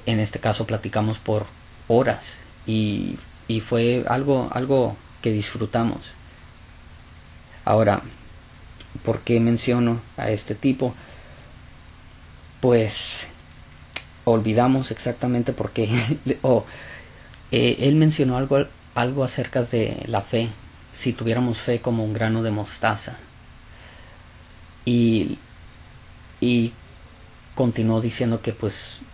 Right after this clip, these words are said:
pudiéramos mover montañas. Y rápidamente le respondí, "Pues he aquí,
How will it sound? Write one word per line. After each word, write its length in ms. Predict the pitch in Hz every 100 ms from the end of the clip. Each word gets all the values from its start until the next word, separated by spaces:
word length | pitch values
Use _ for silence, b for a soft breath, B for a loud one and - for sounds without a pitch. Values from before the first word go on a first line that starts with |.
| - - - -
pudiéramos 760 | 117 110 107 110 107 - - - -
mover 400 | 110 107 104 98
montañas. 760 | 104 101 98 113 127 - - - - - - - - - - B B B
Y 260 | 120 123 120
rápidamente 600 | 117 113 135 117 113 120
le 120 | 120
respondí, 480 | 117 107 113 110 113
"Pues 240 | 123 107
he 80 | 123
aquí, 320 | 123 - 113